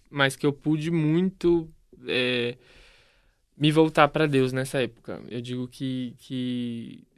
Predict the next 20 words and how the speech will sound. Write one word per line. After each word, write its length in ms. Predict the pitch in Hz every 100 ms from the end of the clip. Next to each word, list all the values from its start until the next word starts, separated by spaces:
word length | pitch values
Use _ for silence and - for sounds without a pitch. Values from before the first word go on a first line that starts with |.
| _
se 100 | 143
não 160 | 147 156
fosse 300 | 156 151 139
Deus, 360 | 131 127 143
eu 60 | 147
não 120 | 143
sei 160 | 147 139
onde 140 | 135 131
eu 40 |
estaria. 500 | 135 147 165 123 113 _ _ _
Porque 300 | 127 123 135
são 360 | 127 - - 139
muitos 380 | 143 175 175 -
relatos, 340 | 170 131 -
como 200 | - 135
você 180 | 131 -
falou, 240 | 139 131
de 140 | 123 -
pessoas 420 | 139 139 139 135
que 320 | - 160